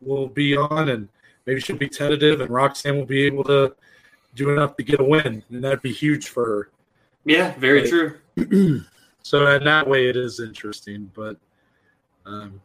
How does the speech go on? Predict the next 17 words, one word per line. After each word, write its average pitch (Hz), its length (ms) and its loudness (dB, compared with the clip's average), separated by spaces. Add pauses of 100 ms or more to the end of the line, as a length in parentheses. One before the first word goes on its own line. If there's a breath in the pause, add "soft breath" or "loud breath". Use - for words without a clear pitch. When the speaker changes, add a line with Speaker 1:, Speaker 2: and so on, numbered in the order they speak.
(140)
Speaker 1:
continuing 143 500 -2
on, 139 140 4
on 131 80 -2
the 127 80 -4
same 143 320 0
card, 135 500 6 (300 soft breath)
this 170 100 8
is 156 80 4
the 143 100 2
fight 143 260 4
that 135 100 0
I'm 127 100 -2
a 123 40 -4
little 123 200 -2
more 123 160 -4
excited 120 400 -4
about 110 380 -4